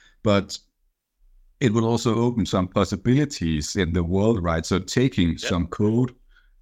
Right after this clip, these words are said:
Speaker 1: um, that is JavaScript or Rust or C plus plus, taking that, compiling to a WebAssembly, putting that into the abap stack and running that code,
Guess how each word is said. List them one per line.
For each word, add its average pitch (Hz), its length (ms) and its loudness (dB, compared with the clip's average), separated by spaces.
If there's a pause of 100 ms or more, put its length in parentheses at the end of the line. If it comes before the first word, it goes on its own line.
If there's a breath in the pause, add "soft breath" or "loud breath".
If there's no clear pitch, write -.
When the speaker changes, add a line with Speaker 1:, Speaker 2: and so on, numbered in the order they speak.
(160)
Speaker 1:
um, 78 720 0 (180)
that 90 160 2
is 80 220 -2
JavaScript 101 720 0
or 80 220 -4
Rust 92 360 -2
or 76 140 -6
C 87 200 -4
plus 87 200 -2
plus, 101 400 0
taking 127 400 2
that, 104 380 -2 (260)
compiling 113 560 0
to 92 260 -2
a 90 80 -2
WebAssembly, 101 800 2
putting 117 300 2
that 107 180 0
into 107 280 2
the 92 120 0
abap 104 340 0
stack 92 380 -2
and 92 200 -2
running 107 320 4
that 95 220 -2
code, 107 380 0